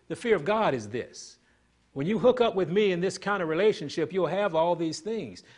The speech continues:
And you'll be able to do this, what I ask you to do. And in verse ten of Psalm thirty-four,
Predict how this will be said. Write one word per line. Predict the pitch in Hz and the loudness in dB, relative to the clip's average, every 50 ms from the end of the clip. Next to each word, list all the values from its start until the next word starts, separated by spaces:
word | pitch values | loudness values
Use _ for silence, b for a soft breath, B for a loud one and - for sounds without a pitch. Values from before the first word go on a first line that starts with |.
| B B | B B
And | 147 156 | 0 2
you'll | 175 165 | 4 6
be | 175 175 | 8 8
able | 190 220 233 233 208 180 160 B B B | 8 8 8 8 6 4 2 B B B
to | - 151 | -4 -2
do | 131 208 233 220 | 0 0 0 2
this, | 170 170 170 - - | 2 0 0 0 -2
what | 160 165 165 | 0 2 2
I | 165 156 180 | 4 4 4
ask | 202 196 - - - | 2 2 0 -4 -6
you | 170 135 | -6 -6
to | 151 131 | -6 -2
do. | 143 185 175 151 | 2 2 2 2
And | 143 151 | 2 0
in | 151 | 0
verse | 147 220 240 226 - - - B B B B | 2 4 4 4 2 0 -8 B B B B
ten | - - 226 220 196 | 0 2 2 4 4
of | 180 156 - | 4 2 0
Psalm | - 202 202 196 196 180 175 | 2 2 2 2 2 0 0
thirty-four, | 185 202 190 170 151 - - 214 202 175 117 107 104 | 0 0 0 0 -2 -2 -2 -2 0 0 0 -2 -6